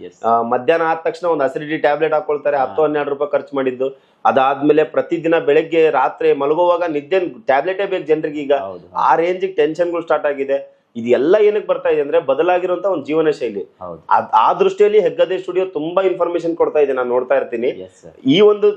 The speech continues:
Speaker 2: ಹಾಸಿಗೆ ತುಂಬಾ ಜನಕ್ಕೆ ಅನುಕೂಲ ಆಗೇ ಆಗುತ್ತೆ ಸರ್.
Speaker 1: Yes, yes.
Speaker 2: ನೋಡಿ,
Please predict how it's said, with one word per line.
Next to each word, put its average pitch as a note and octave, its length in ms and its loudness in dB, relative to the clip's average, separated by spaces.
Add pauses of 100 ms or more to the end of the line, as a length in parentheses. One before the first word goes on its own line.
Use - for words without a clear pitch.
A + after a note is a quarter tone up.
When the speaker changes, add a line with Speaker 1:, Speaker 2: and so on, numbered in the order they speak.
(460)
Speaker 2:
ಹಾಸಿಗೆ C#3 420 2
ತುಂಬಾ E3+ 360 -2
ಜನಕ್ಕೆ F#3 280 -4
ಅನುಕೂಲ C#3 280 -2
ಆಗೇ B2+ 220 0
ಆಗುತ್ತೆ A2 320 -4
ಸರ್. F2 160 -16 (120)
Speaker 1:
Yes, E2 100 -12
yes. B2 80 6
Speaker 2:
ನೋಡಿ, C#3+ 440 2